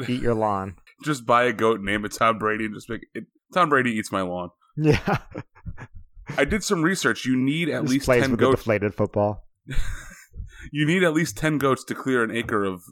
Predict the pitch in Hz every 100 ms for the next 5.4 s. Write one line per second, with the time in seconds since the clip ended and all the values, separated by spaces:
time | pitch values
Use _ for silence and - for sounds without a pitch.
0 | - - 95 85 - - - _ _ -
1 | 147 160 - - 143 143 147 135 123 -
2 | 185 135 135 135 113 - 110 90 92 90
3 | - _ _ 113 117 139 131 120 107 107
4 | 113 139 - 131 113 - 117 - - 90
5 | 87 85 - -